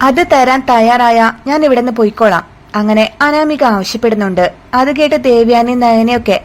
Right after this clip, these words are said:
അവിടേക്ക് എത്തുകയാണ്. "ആയിരത്തി അഞ്ഞൂറ് കോടി നഷ്ടപരിഹാരമായിട്ട് തരാൻ വേണ്ടി നീ ആരാ അനാമിക?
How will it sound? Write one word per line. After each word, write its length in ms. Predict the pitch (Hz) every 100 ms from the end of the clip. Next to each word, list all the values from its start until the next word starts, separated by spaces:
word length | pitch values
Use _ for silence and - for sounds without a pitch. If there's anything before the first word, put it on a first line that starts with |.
| -
അവിടേക്ക് 320 | 277 294 285
എത്തുകയാണ്. 640 | 220 226 214 226 196 170 - - - - -
"ആയിരത്തി 420 | 202 196 190 185
അഞ്ഞൂറ് 280 | 226 233 240
കോടി 400 | 240 247 247 240 -
നഷ്ടപരിഹാരമായിട്ട് 1000 | 277 269 - 320 320 294 294 285 277 277 269
തരാൻ 280 | 254 233 247
വേണ്ടി 340 | 254 233 202 - - -
നീ 140 | 294 302
ആരാ 320 | 254 240 269
അനാമിക? 400 | 226 214 214 196